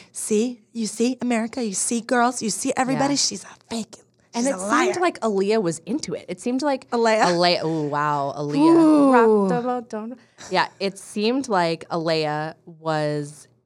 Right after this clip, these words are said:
Speaker 2: into it, though. Like, she, she thought it was
Speaker 1: She was
Speaker 2: like,
Speaker 1: proud of herself.
Speaker 2: Yeah, she was like, "Oh, she's interested in me. She wants
Speaker 1: Yeah.
Speaker 2: me to be vulnerable."
Speaker 1: Okay, but obviously not, too. It was such a passive-aggressive thing.
Speaker 2: It
Speaker 1: She
Speaker 2: was
Speaker 1: was like,
Speaker 2: all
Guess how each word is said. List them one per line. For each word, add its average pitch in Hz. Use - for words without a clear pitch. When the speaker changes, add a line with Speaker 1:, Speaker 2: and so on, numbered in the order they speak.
Speaker 2:
into 233
it, -
though. 98
Like, 170
she, 220
she 233
thought 226
it 233
was 185
Speaker 1:
She 294
was 294
Speaker 2:
like, 160
Speaker 1:
proud 285
of 339
herself. 262
Speaker 2:
Yeah, 208
she 240
was 233
like, 220
"Oh, 320
she's 302
interested 320
in 180
me. 170
She -
wants 269
Speaker 1:
Yeah. 294
Speaker 2:
me 277
to 269
be 262
vulnerable." 214
Speaker 1:
Okay, 311
but 285
obviously 294
not, 214
too. 196
It 208
was 220
such 240
a 285
passive-aggressive 208
thing. 208
Speaker 2:
It 214
Speaker 1:
She -
Speaker 2:
was 247
Speaker 1:
was 233
like, 240
Speaker 2:
all 151